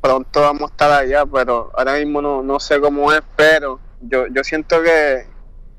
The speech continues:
una escena así, underground, necesita tener como un sentido de comunidad, ¿sabes? Tienen que haber parties, tienen que haber eventos, ¿sabes? Tienen, ¿tú me entiendes? Hay que, hay que ver un,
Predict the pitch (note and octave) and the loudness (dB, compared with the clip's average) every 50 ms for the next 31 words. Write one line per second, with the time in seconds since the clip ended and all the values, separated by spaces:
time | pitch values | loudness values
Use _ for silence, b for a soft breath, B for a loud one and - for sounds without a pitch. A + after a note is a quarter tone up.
0 | - - - - - - - - - - - - - - - - - - - - | -20 -20 -20 -20 -20 -20 -20 -20 -20 -20 -20 -20 -20 -20 -20 -20 -20 -18 -8 -4
1 | C3+ C3+ C#3+ D3+ D#3 - - F3 E3+ E3+ E3 D#3 - - - E3 D#3+ D#3+ D#3+ D3+ | -2 0 0 0 0 2 0 2 2 2 2 0 0 0 0 2 2 2 0 -2
2 | D3+ D3+ D3+ D3 C3+ C3+ C#3+ D3 D3 D3 D3 C#3+ C#3 B2+ B2 C3 B2+ B2 A#2+ A#2+ | 0 0 -2 0 0 2 2 2 2 0 -2 -6 -8 -6 -4 -4 -2 -2 0 0
3 | C3 C#3 C#3 C#3+ D3 D3 C#3+ - D3+ C#3+ C#3+ D3 C#3 C#3+ C#3+ - D#3 C#3+ C3+ - | 0 2 2 2 0 0 0 -2 -2 0 0 0 -2 -2 -2 -4 -6 -8 -6 -8
4 | - - D3 D3 C#3+ C#3+ C3+ C#3 C#3 C3+ C#3 C#3 C#3 C3+ B2+ B2 B2+ B2+ - - | -6 -2 2 2 2 2 0 -2 -4 -4 -4 -4 -2 0 2 2 2 2 2 0
5 | C#3+ C3+ B2 A#2+ A#2 A#2 B2 B2 - D3 C#3+ C#3 C3+ C3+ - - B2 B2 B2+ C3 | 2 2 2 0 -2 -8 -10 -2 0 2 2 2 0 -2 0 0 2 2 2 2
6 | C3 C3 C3 C3 - C3 A#2+ B2+ - - - C#3 C3+ C3+ C3 C3+ C3 B2 A#2 A#2+ | 0 -2 -4 -8 -12 -14 -16 -16 -18 -6 -2 0 0 2 2 0 0 -2 -2 -4
7 | B2 C3 C3 B2+ - - - B2+ B2 - - C#3+ C#3 C3+ B2+ - A#2+ A#2 B2+ C3 | -6 -8 -10 -12 -14 -8 -6 -6 -6 -2 0 2 2 2 0 -2 -6 -10 -12 -14
8 | C3+ - - - - - - - - - - C#3+ D3 D3+ D3 - D#3+ D3+ C#3 C3+ | -18 -20 -20 -20 -20 -20 -20 -20 -18 -12 -8 -6 -4 -4 -2 -2 -2 -2 -2 -4
9 | B2 A#2+ - - A#2+ B2 A#2+ - C#3 C#3 D3 D3 D3 D3+ C#3+ | -4 -4 -2 0 0 0 0 0 2 2 2 2 0 -4 -10